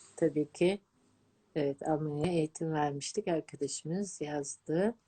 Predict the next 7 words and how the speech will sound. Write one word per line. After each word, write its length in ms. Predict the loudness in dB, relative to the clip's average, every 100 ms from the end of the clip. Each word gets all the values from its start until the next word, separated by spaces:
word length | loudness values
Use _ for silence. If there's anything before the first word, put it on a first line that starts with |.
| _ _ -20 -20 -6 4
Evet, 340 | 8 8 6 4
ne 140 | 8
kadar 340 | 10 12 12
güzel. 560 | 12 6 8 8 8 6 -2 _ _ _
Peki 200 | 8 12
arkadaşlar, 600 | 12 10 8 10 10 10
kapatıyorum. 840 | 10 6 6 10 12 12 12 10